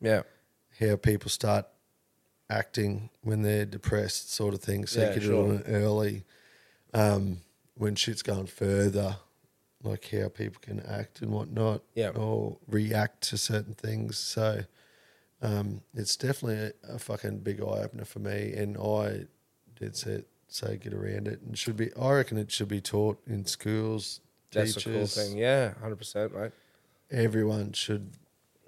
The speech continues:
Speaker 2: at least, it's only like a half day course sort of thing.
Speaker 1: Yeah,
Speaker 2: So
Speaker 1: why
Speaker 2: I
Speaker 1: not?
Speaker 2: don't know why teachers
Speaker 1: Make it like an
Speaker 2: Yeah.
Speaker 1: extracurricular activity or something.
Speaker 2: Yeah.
Speaker 1: I mean,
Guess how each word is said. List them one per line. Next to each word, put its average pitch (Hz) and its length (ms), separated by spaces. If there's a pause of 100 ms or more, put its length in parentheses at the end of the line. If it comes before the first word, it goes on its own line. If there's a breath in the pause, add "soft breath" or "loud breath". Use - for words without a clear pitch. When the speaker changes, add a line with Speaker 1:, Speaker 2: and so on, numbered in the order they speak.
(200)
Speaker 2:
at 107 140
least, 104 520
it's - 180
only 113 180
like 98 220
a 98 60
half 95 200
day 101 180
course 120 340
sort 107 160
of 98 80
thing. 110 160
Speaker 1:
Yeah, 175 80
Speaker 2:
So 120 120
Speaker 1:
why 113 60
Speaker 2:
I 110 60
Speaker 1:
not? 113 80
Speaker 2:
don't 104 160
know 101 260
why 104 340 (240)
teachers 104 720 (240)
Speaker 1:
Make 143 240
it 135 200
like 123 140
an - 60
Speaker 2:
Yeah. 131 80
Speaker 1:
extracurricular 120 840
activity 123 460
or 95 80
something. 113 300
Speaker 2:
Yeah. 113 60 (400 soft breath)
Speaker 1:
I 131 80
mean, 123 300